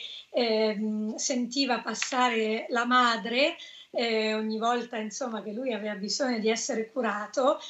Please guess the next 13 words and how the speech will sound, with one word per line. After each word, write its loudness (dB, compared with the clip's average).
e 2
quindi 0
lui -2
sentiva 0
questa -2
ciabatta 2
ciabatta, 0
no? 4
Il 0
rumore 0
di -4
questa -2
ciabatta. 0